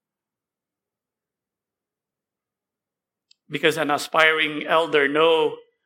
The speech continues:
how noble the work that he would take, guarding the gospel, spreading the right, the gospel,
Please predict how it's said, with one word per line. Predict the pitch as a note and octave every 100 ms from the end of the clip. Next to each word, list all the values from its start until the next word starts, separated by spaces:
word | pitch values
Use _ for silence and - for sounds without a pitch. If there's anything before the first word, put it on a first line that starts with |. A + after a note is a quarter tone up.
| _
how | - D#3 D#3+
noble | D#3 G3+ A3 G3+ F#3
the | E3+
work | D#3+ F#3+ F#3 -
that | E3+ D#3+
he | F#3
would | D#3+ D#3
take, | D3+ C3+ C3 _ _ _ _ _ _ _ _ _ _ _ _ _ -
guarding | D#3+ G#3 A3+ A#3 A3
the | G3
gospel, | F#3+ F3 - - D3+ - _ _ _ _ _ _ _ _ _ -
spreading | - - A3+ A3+ A#3
the | G#3
right, | G3 F#3+ G3 _ -
the | F3+
gospel, | E3+ E3 D3+ - D3 C3